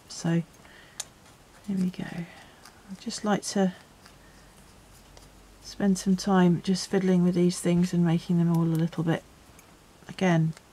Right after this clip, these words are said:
bringing them together in a sort of cohesive way. Oh, I noticed that's a bit sparkly.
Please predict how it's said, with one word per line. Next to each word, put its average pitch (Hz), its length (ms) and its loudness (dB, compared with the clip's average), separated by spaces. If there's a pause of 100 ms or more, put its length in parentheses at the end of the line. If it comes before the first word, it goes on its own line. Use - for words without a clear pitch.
bringing 190 260 4
them 180 100 6
together 170 440 -2
in 165 120 2
a 160 60 0
sort - 220 -6
of - 140 -10
cohesive 165 840 -2 (1400)
way. 165 320 0 (1600)
Oh, 202 120 0
I 196 60 2
noticed 202 420 -4
that's - 340 -8
a - 40 -20
bit - 180 -8
sparkly. 185 640 -2